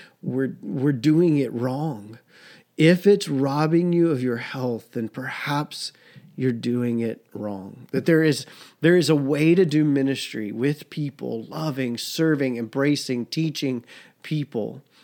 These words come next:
There is a way to lead the church and to,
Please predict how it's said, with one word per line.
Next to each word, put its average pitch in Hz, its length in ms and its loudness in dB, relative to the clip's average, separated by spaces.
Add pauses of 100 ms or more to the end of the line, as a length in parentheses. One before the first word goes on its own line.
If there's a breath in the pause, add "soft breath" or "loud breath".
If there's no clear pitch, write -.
There 156 160 6
is 131 100 2
a 139 60 0
way 147 420 2
to 156 100 2
lead 147 460 2
the 131 120 -2
church 147 520 -2
and 120 140 -4
to, 131 140 -2